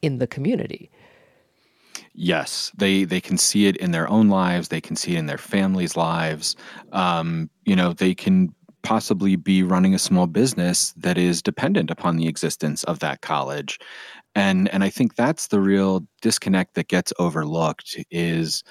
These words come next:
Speaker 2: you know, we, we spend a lot of national news stories on a relatively small set of colleges, too. It's the, the
Speaker 1: Mm-hmm.
Speaker 2: most selective, the wealthiest colleges. We're talking about Stanford and Harvard and, and the like.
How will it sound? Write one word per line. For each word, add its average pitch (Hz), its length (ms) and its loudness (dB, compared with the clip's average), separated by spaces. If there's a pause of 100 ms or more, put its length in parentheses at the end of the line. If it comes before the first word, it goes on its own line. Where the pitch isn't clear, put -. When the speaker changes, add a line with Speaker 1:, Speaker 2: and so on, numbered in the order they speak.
(500)
Speaker 2:
you 92 140 -2
know, 80 240 0 (680)
we, 107 240 2
we 113 100 2
spend 139 220 2
a 120 40 4
lot 98 220 2
of 87 100 -2
national 85 460 2
news 180 260 2
stories 78 880 -2 (260)
on 180 200 4
a - 60 4
relatively 120 500 2
small 85 300 0
set - 260 0
of - 120 -8
colleges, - 520 -6
too. - 320 -4
It's - 200 -8
the, 165 240 2
the 139 140 0
Speaker 1:
Mm-hmm. 80 100 0
Speaker 2:
most 104 460 0 (360)
selective, 95 720 2
the 80 120 -2
wealthiest 92 500 -2
colleges. 82 500 -2
We're - 80 -8
talking - 380 -4
about 85 400 0
Stanford 85 540 -2
and 85 120 0
Harvard 87 500 -2
and, 165 160 -6
and 87 120 -4
the 147 80 -4
like. 175 460 -2